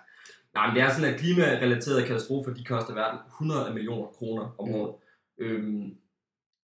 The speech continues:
Speaker 1: og det er simpelthen sådan noget, som, øh, der kommer flere og flere tsunamier, jordskælv og, altså sådan noget. Og det går jo, problemet er, at det går ud over ulandene. Men det er jo i særdeleshed vejen til,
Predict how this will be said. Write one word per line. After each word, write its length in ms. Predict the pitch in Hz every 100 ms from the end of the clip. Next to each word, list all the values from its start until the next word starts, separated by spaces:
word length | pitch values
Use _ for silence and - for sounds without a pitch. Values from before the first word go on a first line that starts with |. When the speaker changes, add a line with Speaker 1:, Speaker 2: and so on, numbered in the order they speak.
| _ _ -
Speaker 1:
og 80 | 120
det 60 |
er 40 | 117
simpelthen 300 | 123 117 104
sådan 160 | 113
noget, 140 | 110 110
som, 200 | 113 104
øh, 360 | 101 98 98
der 100 | 107
kommer 300 | - 104 98
flere 160 | 113 107
og 60 | 104
flere 200 | 107 104
tsunamier, 540 | - 104 98 104 101 98
jordskælv 600 | 101 98 - 104 98 -
og, 540 | - - 82 - - 104
altså 180 | - -
sådan 120 | 117
noget. 120 | -
Og 40 | -
det 80 | -
går 120 | 117 113
jo, 200 | 113 - _ _ -
problemet 260 | 123 120
er, 80 | 110
at 40 |
det 80 | 110
går 100 | 110
ud 160 | 123 123
over 240 | 110 104
ulandene. 560 | - 127 101 101 101 98 - _ _ _ _ _ 107
Men 300 | 107 104 98
det 160 | 104
er 40 | 104
jo 200 | 104 101
i 60 | -
særdeleshed 760 | - - 135 120 - 120 107 - _ _ _ _ -
vejen 500 | 101 123 113 101 107
til, 440 | 120 110 113